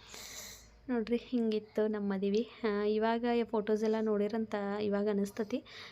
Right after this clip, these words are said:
ನಾವು ಇವಾಗ ಮದುವೆ ಆಗಬೇಕಿತ್ತು, ಇನ್ನೂ ಚಂದಾಗ ರೆಡಿ ಆಗ್ಬೋದಿತ್ತಲ್ಲ. ಇವಾಗೆಲ್ಲ ಎಷ್ಟು ಚಂದ ಹಳದಿ ಶಾಸ್ತ್ರ ಮಾಡ್ತಾರೋ, ಮೆಹಂದಿ ಶಾಸ್ತ್ರ ಮಾಡ್ತಾರೋ, ಆಮೇಲೆ ಬ್ರೈಡ್ ಟು ಬಿ ಮಾಡ್ತಾರೋ, ಏನೇನೋ ಮಾಡ್ತಾರೋ. ಆದ್ರೆ ಇವಾಗೆಲ್ಲ ನಮಗೂ ಯಾರು ಹೊಸ್ದಾಗಿ ಮದುವೆ ಆಗತ್ತಿರ್ತಾರಲ್ಲ, ಇವಾಗ ಅವ್ರನ್ನೆಲ್ಲ ನೋಡ್ರಿ ನಮಗೂ ಅನ್ಸತ್ತಿರ್ತೈತಿ,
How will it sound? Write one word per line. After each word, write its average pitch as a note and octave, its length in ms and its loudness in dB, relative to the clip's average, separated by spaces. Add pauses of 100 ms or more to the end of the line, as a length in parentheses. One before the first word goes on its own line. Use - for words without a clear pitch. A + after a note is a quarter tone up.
(140)
ನಾವು A3 360 4
ಇವಾಗ G3+ 300 2
ಮದುವೆ G3+ 280 2
ಆಗಬೇಕಿತ್ತು, G3 560 0
ಇನ್ನೂ G3 200 2
ಚಂದಾಗ G3+ 420 2
ರೆಡಿ F#3+ 260 2
ಆಗ್ಬೋದಿತ್ತಲ್ಲ. F#3+ 680 -2
ಇವಾಗೆಲ್ಲ G3 480 0
ಎಷ್ಟು G3+ 300 0
ಚಂದ G3 300 -2
ಹಳದಿ F#3+ 340 -2
ಶಾಸ್ತ್ರ G3 360 -6
ಮಾಡ್ತಾರೋ, F#3+ 520 -2
ಮೆಹಂದಿ F#3+ 300 -2
ಶಾಸ್ತ್ರ G3+ 360 -4
ಮಾಡ್ತಾರೋ, G3 600 -4 (440)
ಆಮೇಲೆ G3 640 4 (220)
ಬ್ರೈಡ್ G3+ 380 4
ಟು G#3+ 160 4
ಬಿ G3+ 140 2
ಮಾಡ್ತಾರೋ, G3 540 0
ಏನೇನೋ G3 460 0
ಮಾಡ್ತಾರೋ. B3+ 640 0
ಆದ್ರೆ C4 500 0 (420)
ಇವಾಗೆಲ್ಲ C4 460 4
ನಮಗೂ B3+ 220 2
ಯಾರು G#3+ 280 4
ಹೊಸ್ದಾಗಿ G#3+ 360 0
ಮದುವೆ G#3+ 220 4
ಆಗತ್ತಿರ್ತಾರಲ್ಲ, G#3 580 0
ಇವಾಗ B3+ 260 0
ಅವ್ರನ್ನೆಲ್ಲ A3 420 4
ನೋಡ್ರಿ A3 240 0
ನಮಗೂ G3+ 220 0
ಅನ್ಸತ್ತಿರ್ತೈತಿ, G3 800 -2